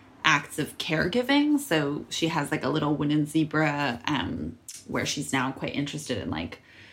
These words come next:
changing its diaper and, like, tucking it into bed. And, um, she at one point had, like, a tube of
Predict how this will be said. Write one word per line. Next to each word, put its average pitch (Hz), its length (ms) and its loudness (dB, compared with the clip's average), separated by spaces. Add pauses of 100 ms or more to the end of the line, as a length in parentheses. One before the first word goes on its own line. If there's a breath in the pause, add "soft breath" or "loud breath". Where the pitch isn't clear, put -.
(560 loud breath)
changing 262 360 2
its 285 160 2
diaper 208 460 4
and, 147 220 2
like, 139 220 -2
tucking 247 360 0
it 262 80 4
into 269 220 4
bed. 202 560 4
And, 131 460 2
um, 123 420 -2
she - 440 -2
at 147 160 0
one 160 220 4
point 143 440 0
had, 143 320 -2
like, 151 180 -4
a 135 80 -2
tube 156 380 0
of 127 180 -4